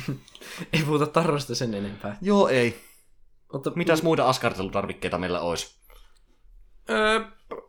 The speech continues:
Speaker 1: niin. Tämä on hyvä kysymys. Voisit vaikka itse vastata tähän.
Speaker 2: <laughs> Mikä tuo? Kunnon Uno reverse card. <laughs> Öö, joo.
Speaker 1: Mä olin kertomassa sitä mun storya.
Speaker 2: Niin, jatka toki.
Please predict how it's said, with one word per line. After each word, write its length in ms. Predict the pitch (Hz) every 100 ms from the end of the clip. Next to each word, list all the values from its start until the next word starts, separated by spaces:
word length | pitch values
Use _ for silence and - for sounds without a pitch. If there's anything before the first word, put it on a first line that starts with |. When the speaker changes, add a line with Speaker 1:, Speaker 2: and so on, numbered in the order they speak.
| - - -
Speaker 1:
niin. 400 | 202 156 139 127 - - 147 - -
Tämä 180 | 135 127
on 160 | 131
hyvä 180 | 160 147
kysymys. 420 | 151 139 120 117
Voisit 240 | 143 135 131
vaikka 220 | 135 -
itse 300 | 202 - 120
vastata 360 | 120 - 107 95
tähän. 400 | - 98 104 - _ _ - -
Speaker 2:
<laughs> 520 | - - - 240 226
Mikä 280 | 214 - 143 -
tuo? 360 | 135 113 - - - - - - -
Kunnon 260 | 165 156 156
Uno 240 | 160 135
reverse 380 | 127 120 101 101
card. 280 | 101 - -
<laughs> 120 | - - - - - - - 359 - - - - - - - -
Öö, 180 | 127 123
joo. 360 | 123 110 90 -
Speaker 1:
Mä 80 | 175
olin 100 | 185
kertomassa 440 | 202 196 127 135
sitä 120 | 139
mun 120 | 135
storya. 440 | 135 160 127 - 113 120
Speaker 2:
Niin, 260 | 123 107
jatka 260 | 110 104 104
toki. 440 | - 113 101 -